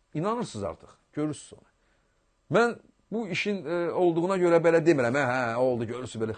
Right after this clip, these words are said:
Xeyr, yana-yana deyirəm. Çünki o İrpendə və Buçada baş verənlərə etiraz etmək lazım idi.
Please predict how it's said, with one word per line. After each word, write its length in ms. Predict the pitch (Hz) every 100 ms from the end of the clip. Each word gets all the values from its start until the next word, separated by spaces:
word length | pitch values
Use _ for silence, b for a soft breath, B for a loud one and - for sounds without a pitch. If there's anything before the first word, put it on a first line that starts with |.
| -
Xeyr, 340 | 196 196 135 101 b b b
yana-yana 760 | 113 104 185 196 196 156 123 107 95
deyirəm. 340 | 98 90 87
Çünki 380 | 87 135 131 127 _
o 280 | 185 180 110 -
İrpendə 640 | 135 117 123 117 110 139 107
və 180 | 104 120 B B B B B B 165
Buçada 380 | 180 - 131 113
baş 300 | 135 127 -
verənlərə 540 | 127 131 127 127 139 117
etiraz 420 | 131 - 139 127 - _
etmək 540 | 127 - 117 117 113 107
lazım 760 | 104 117 110 101 101 135 120 -
idi. 680 | 127 107 98 - 107 90